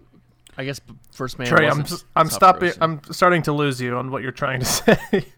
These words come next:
Speaker 1: Well, I was just seeing if there's any other, like, biopic
Speaker 2: Oh, okay. I
Speaker 1: movies.
Speaker 2: thought you were
Speaker 1: Yeah.
Speaker 2: trying to, like, oh, I, biopic. I gotcha. I was like,
Speaker 1: Yeah, yeah.
Speaker 2: those are not musical, Trey.
Speaker 1: <laughs> No, yeah, I think, yeah, music's definitely a big one.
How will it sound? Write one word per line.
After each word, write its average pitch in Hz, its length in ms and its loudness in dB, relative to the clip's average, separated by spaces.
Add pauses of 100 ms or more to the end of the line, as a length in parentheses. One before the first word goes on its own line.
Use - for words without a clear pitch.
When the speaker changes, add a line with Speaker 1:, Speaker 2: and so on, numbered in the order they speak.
(1040)
Speaker 1:
Well, 107 100 -8
I 131 200 -2
was 151 120 -2
just 180 200 -6
seeing 175 120 -2
if 147 60 -8
there's 139 180 -4
any 127 140 -2
other, 120 160 -2
like, 110 280 -10
biopic 101 280 -8
Speaker 2:
Oh, 147 400 6
okay. 131 140 -6
I 110 80 -4
Speaker 1:
movies. 147 140 0
Speaker 2:
thought 165 140 2
you 147 100 0
were 139 40 2
Speaker 1:
Yeah. 131 60 -6
Speaker 2:
trying 139 220 0
to, 135 60 0
like, 127 380 -4
oh, 127 300 0
I, 123 140 -10
biopic. 127 580 -6
I 120 80 -14
gotcha. 107 280 -18
I 127 40 -12
was 131 80 -12
like, 123 180 -12
Speaker 1:
Yeah, 80 200 -14
yeah. - 60 -20
Speaker 2:
those 175 200 0
are 151 60 2
not 143 260 4
musical, 156 480 0
Trey. 143 360 -6 (540)
Speaker 1:
<laughs> 131 60 -12 (2250)
No, 110 300 -6
yeah, 143 220 -2
I 139 60 0
think, 160 260 -10
yeah, 127 100 -4
music's 110 480 -10
definitely 117 340 -8
a 107 40 -10
big 101 200 -12
one. 101 320 -14